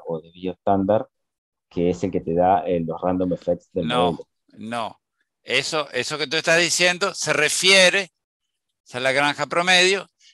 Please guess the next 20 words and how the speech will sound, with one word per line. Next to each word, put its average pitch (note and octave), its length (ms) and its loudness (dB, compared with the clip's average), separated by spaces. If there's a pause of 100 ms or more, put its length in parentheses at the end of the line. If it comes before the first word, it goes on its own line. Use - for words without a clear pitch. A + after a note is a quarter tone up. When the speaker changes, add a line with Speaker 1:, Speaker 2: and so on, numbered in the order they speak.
Speaker 2:
Entonces, C#3 840 -4 (960)
la D3+ 200 2
ecuación F#3+ 400 2
de G#3+ 100 4
predicción G3 680 4
Speaker 1:
Ahí. F#3+ 80 0
Speaker 2:
para D#3+ 160 2
una E3+ 160 2
granja E3+ 340 2
no F#3 220 2
muestreada, D3+ 640 4
para C3 160 -6
una C#3 100 -2
granja E3 300 0
no F3+ 100 -2
muestreada F#3+ 460 4
no F#3+ 140 -2
conozco F#3+ 500 -2
su - 120 -6
diferencial D#3 840 2